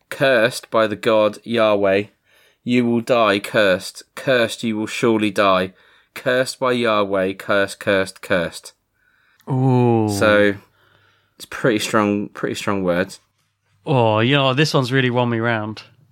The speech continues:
Speaker 1: But it's, uh, it parallels pretty much exactly what it says in Deuteronomy eleven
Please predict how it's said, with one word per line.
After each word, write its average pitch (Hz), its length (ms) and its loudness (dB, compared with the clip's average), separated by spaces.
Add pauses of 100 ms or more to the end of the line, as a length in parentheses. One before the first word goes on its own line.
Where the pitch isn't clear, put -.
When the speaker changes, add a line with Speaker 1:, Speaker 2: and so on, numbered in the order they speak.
(360)
Speaker 1:
But 127 120 2
it's, - 340 -2
uh, 131 240 2
it 139 160 0
parallels 135 720 0 (320)
pretty 202 200 0
much 170 260 -2
exactly 139 580 -2
what 120 200 0
it - 100 -6
says 113 340 0
in 113 80 -4
Deuteronomy 117 540 -4
eleven 113 600 -2